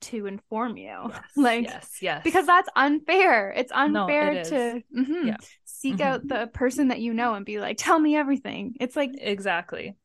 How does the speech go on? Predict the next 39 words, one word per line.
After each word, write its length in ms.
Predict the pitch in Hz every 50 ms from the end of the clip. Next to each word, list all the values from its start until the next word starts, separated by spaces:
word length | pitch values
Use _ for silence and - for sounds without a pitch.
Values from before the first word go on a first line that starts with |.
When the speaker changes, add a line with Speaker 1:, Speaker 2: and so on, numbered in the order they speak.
| _ _ -
Speaker 2:
Yes. 540 | - - - - - - - - - - _ _ _ _ _ -
Speaker 1:
come 160 | 427 427 254
Speaker 2:
Yes. 160 | 196 - - -
Speaker 1:
on. 160 | - - -
Speaker 2:
I 100 | 185 185
did 180 | 180 208 202 196
appreciate 720 | 202 196 - 226 208 190 - - 208 180 175 170 - -
that 220 | 175 165 - - - 185 175 180 _ _ _ _ _ _ - 233 _ _ _ -
t-, 160 | - - -
Elizabeth 540 | - 202 185 180 175 160 165 160 160 156 _
did 220 | - 170 170 160 -
say 240 | - 175 170 165
that 180 | 165 175 - -
in 80 | 170 170
the 80 | -
Speaker 1:
Mm-hmm. 280 | 254 233 - 240 226 208
Speaker 2:
book. 100 | - - - _ _
Yeah. 140 | - 214 - -
Speaker 1:
Mm-hmm. 300 | 247 214 233 226 214 190 - _ - - _ _ _ -
She's 240 | - - 320 294
a 80 | 403 403
strong 320 | - - 311 269 269 285
character, 600 | 285 - 247 233 247 - - 127 120 101 104 214 _ -
and 140 | 240 247 240
I 160 | 233 220 220
Speaker 2:
Mm-hmm. 380 | 214 185 180 170 156 151 214 226
Speaker 1:
wonder 240 | 240 247 277 311
if 140 | 262 233 220
she's 140 | - - 226
gonna 160 | - 220 208
come 220 | - - 226 214 208
back 200 | 202 185 - -
around. 360 | - - 226 247 - - 214 - _ _ _ _ _ _ _ _ _ _ _ - _ -
Speaker 2:
Mm-hmm. 160 | - - - _ _ _ - - _ _ _ - - -
Speaker 1:
Okay, 340 | 262 254 247 226 175 220 220 -
so 360 | - - - 262 254 247 240
Elizabeth 680 | - 240 240 247 254 262 269 254 285 277 269 _ -
tells 380 | - - 247 233 220 220 220 -
Olivia 640 | - 226 220 208 202 208 202 202 202 202 202 208